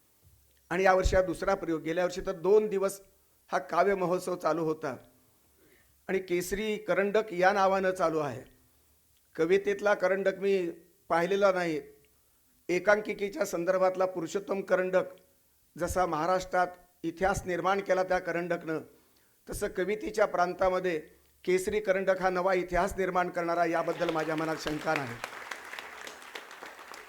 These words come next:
संघटनेला अध्यक्ष उपाध्यक्ष आहेत की नाही मला माहिती नाही.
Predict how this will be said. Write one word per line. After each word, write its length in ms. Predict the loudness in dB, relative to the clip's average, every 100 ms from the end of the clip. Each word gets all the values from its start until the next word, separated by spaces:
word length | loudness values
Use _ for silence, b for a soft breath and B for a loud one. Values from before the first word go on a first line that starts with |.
| -18 -18 -18 -20 -20 -20 -20 -20 -20 -16 -16 -14 -16 -16 -18 -18 -18 -20 -20 -20 -20 -10
संघटनेला 680 | -2 0 2 0 0 4 4
अध्यक्ष 360 | 4 2 2
उपाध्यक्ष 480 | 0 2 2 0 2
आहेत 200 | 2 2 0
की 60 |
नाही 120 | -2 2
मला 160 | 2
माहिती 380 | 0 -2 -2 -2
नाही. 220 | -2 -6